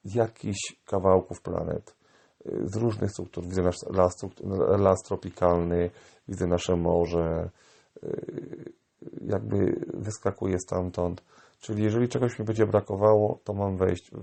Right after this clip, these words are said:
do wnętrza Ziemi. Zanika ten obraz, y, podłączam się do czwartego obrazu, najbardziej skrajnego. Tutaj mamy naturę.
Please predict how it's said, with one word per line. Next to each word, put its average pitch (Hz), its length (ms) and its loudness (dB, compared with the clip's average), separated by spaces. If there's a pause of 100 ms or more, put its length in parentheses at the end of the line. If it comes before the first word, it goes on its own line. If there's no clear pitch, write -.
(100)
do 95 120 0
wnętrza 90 400 -4
Ziemi. 82 360 -6 (960)
Zanika 131 460 4
ten 104 180 -2
obraz, 95 400 4 (380)
y, - 40 -4
podłączam 95 440 0
się - 180 -8
do 90 240 2 (360)
czwartego 95 640 2 (520)
obrazu, 92 680 4 (2750)
najbardziej 107 460 2
skrajnego. 98 720 0
Tutaj 110 240 -4
mamy 98 200 2
naturę. 87 540 -2